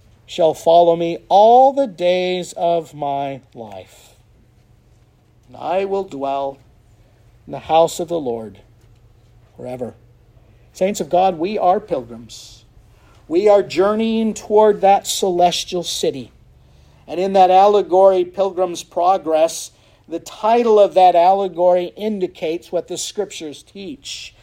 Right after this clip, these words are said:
that it is a progress. It is not a regression. It is a progress toward holiness. It is a progress toward sanctification. It is a progress toward heaven.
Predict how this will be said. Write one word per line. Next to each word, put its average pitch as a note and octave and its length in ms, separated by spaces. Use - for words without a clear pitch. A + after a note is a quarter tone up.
that G3 180
it F#3+ 120
is G3 120
a A3 80
progress. G3+ 1120
It G#3 180
is G#3+ 220
not A3 280
a A3+ 60
regression. G#3+ 800
It G#3 160
is A3 160
a A3 60
progress G#3+ 840
toward F#3+ 320
holiness. G#3 600
It G3+ 100
is G#3+ 140
a G#3+ 60
progress A3 680
toward G3 300
sanctification. G#3 960
It G#3 160
is G#3+ 120
a G#3+ 60
progress G#3+ 680
toward G3 320
heaven. G3+ 420